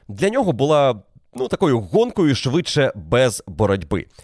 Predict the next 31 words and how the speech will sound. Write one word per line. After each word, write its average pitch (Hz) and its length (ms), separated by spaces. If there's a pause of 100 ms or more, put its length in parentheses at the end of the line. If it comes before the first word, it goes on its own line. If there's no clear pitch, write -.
А 98 260
Леклер 123 300
потім 151 260
після 131 260
фінішу 143 340
у 104 40
команді 117 340
скаже, - 300
що 98 100
це 120 100
був 104 160
нуднуватий 117 560
гран-прі, 90 440
але 90 240 (200)
чудовий 98 440
результат. 87 540 (320)
І 110 540
це 107 80
дійсно 117 280
був 82 440
надзвичайний 104 640
результат 135 480 (260)
для 139 220
команди 127 400
Феррарі, 120 440
особливо 107 440
те, 117 200
наскільки 101 400
впевнено 110 580 (240)
Леклер 117 540
віз 95 520